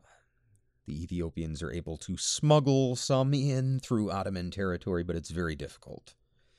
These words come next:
Right, as we've seen a few times in our story already, the fortunes of Ethiopia wax and wane along with her access to the sea.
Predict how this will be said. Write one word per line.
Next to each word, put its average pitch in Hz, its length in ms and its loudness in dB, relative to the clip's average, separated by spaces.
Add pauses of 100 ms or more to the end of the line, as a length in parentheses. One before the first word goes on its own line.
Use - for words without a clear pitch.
(1200)
Right, - 180 0
as 139 340 4
we've 123 240 8
seen 117 600 6
a 123 180 2
few 196 240 2
times - 720 -4
in 98 160 0
our 76 160 -2
story 90 420 2
already, 87 680 2 (380)
the 104 180 6
fortunes 101 840 4
of 98 120 0
Ethiopia 90 800 2
wax 90 480 -2
and 98 220 0
wane 80 420 -4
along 95 640 0
with 90 140 -2
her 98 180 0
access 78 600 -4
to 117 100 0
the 98 100 2
sea. - 600 0